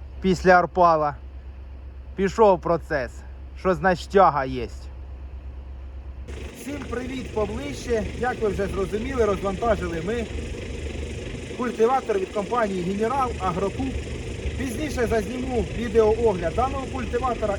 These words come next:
і К Н три і восемь Білоцерківський, який у нас вже є в господарстві. Зазнімемо візуально різницю між даними культиваторами і саму роботу, яка вона буде, це ми вже перевіримо навесні, коли будемо готувати площу під посів.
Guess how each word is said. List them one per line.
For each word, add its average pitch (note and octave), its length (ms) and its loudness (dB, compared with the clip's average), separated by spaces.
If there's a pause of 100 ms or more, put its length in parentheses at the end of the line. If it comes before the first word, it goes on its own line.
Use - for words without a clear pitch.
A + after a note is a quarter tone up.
(120)
і G#3+ 160 -2 (100)
К A3 140 4
Н A#3 240 2 (260)
три A3 140 4
і A#3 100 0
восемь A3+ 420 0
Білоцерківський, G#3 800 -2
який A#3 320 -2
у G#3 40 0
нас G3 140 -2
вже F#3 220 -4
є G#3 140 0 (100)
в D#3+ 40 -4
господарстві. G#3+ 680 -4 (400)
Зазнімемо A3 520 0
візуально A3 680 0 (380)
різницю A#3+ 520 -4
між A3+ 80 -6
даними B3 360 0
культиваторами A3+ 840 -2 (180)
і C#4 240 -4 (880)
саму C4+ 260 0
роботу, A#3 460 2 (440)
яка G#3 240 0
вона A3 260 2
буде, A3+ 340 0
це A3 100 2
ми G#3+ 80 0
вже G3+ 140 0
перевіримо G3+ 600 2
навесні, F#3+ 460 -2
коли G3 140 2
будемо F3+ 280 0
готувати F#3+ 440 0
площу G3 340 0
під F3 220 -6
посів. G3 320 -2